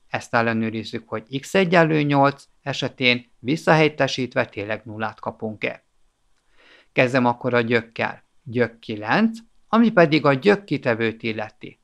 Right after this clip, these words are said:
Harmadik gyök alatt nyolc. Majd mínusz, jön a gyök nyolcvanegy, a gyök kitevő úgy szintén harmadik gyök nyolc, majd folytatom tovább másolást, plusz hat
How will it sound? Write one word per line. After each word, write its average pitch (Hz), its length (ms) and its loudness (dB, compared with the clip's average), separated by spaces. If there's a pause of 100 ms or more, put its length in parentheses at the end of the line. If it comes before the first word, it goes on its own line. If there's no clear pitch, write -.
(380)
Harmadik 180 640 2
gyök 160 240 0
alatt 139 440 6
nyolc. - 560 -8 (560)
Majd 113 220 -6
mínusz, 117 720 -2 (280)
jön 120 160 -4
a 117 80 0
gyök 117 320 -2
nyolcvanegy, 113 1000 -6 (520)
a 117 300 0
gyök 117 220 -2
kitevő 131 520 -2
úgy 123 220 -4
szintén 113 400 -6
harmadik 113 640 -2
gyök 107 280 -16
nyolc, 143 520 -2 (580)
majd 135 180 -2
folytatom 117 500 -2
tovább 117 380 2
másolást, 151 760 4 (200)
plusz 123 320 -8
hat 160 380 4